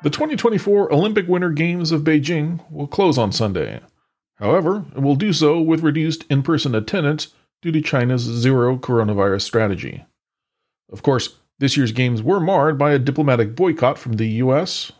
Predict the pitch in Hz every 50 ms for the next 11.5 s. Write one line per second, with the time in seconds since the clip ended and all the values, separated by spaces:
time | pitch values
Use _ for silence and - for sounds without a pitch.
0 | _ - 127 127 127 139 139 127 113 - - 160 151 139 147 160 170 180 170 -
1 | - 160 156 151 151 151 160 180 180 175 - _ 135 143 151 147 151 156 156 175
2 | 180 - - - 135 139 143 151 147 - 147 170 208 208 117 - - - - -
3 | _ _ _ _ _ _ _ _ _ _ _ _ _ _ - 101 104 101 101 101
4 | 98 95 92 - - - 151 147 151 151 - - - - 160 151 147 143 131 131
5 | 123 120 117 - - 214 - - - 175 165 - 151 143 143 131 - 165 151 139
6 | 156 151 131 127 131 170 170 151 147 160 151 147 143 143 143 135 143 139 131 131
7 | - 214 214 - - 147 - - - - 185 165 - - - _ _ _ _ _
8 | _ _ 147 170 160 131 123 - 196 208 190 147 120 - 147 151 151 151 143 -
9 | - 160 156 147 139 120 - - - 220 196 156 - - 156 147 139 135 - 156
10 | 143 131 - - 214 220 208 151 143 156 165 - - _ _ _ _ _ 135 131
11 | 131 131 131 123 110 113 113 113 117 -